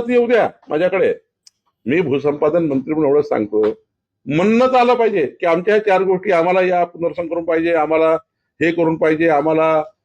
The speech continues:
या लार ऍक्ट प्रमाणे हे करून पाहिजे, आम्हाला या ऍक्ट प्रमाणे कर-, शेवटी या देशात कायदे आहे जमीन संपादन करण्याकरता. निगोशिएशन, अ, प्रायव्हेट निगोशिएशनचा कायदा आहे, त्याच्या काही बेनिफिट्स आहे,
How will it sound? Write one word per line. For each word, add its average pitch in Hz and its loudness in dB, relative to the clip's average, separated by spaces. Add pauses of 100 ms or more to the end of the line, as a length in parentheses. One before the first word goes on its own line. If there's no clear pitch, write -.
(140)
या 151 2
लार 151 2
ऍक्ट - -6
प्रमाणे 156 -2
हे 156 -2
करून 160 -4
पाहिजे, 156 -2
आम्हाला 151 2
या 175 2
ऍक्ट 175 -4
प्रमाणे 160 -2
कर-, - -12
शेवटी 208 -6
या 208 0
देशात 170 -2
कायदे 117 0
आहे - -2 (680)
जमीन 120 0
संपादन 117 0
करण्याकरता. 92 -4 (580)
निगोशिएशन, 139 0
अ, - 0
प्रायव्हेट 139 2
निगोशिएशनचा 139 -2
कायदा 127 0
आहे, 123 0
त्याच्या 123 -4
काही 131 0
बेनिफिट्स 117 -6
आहे, 117 0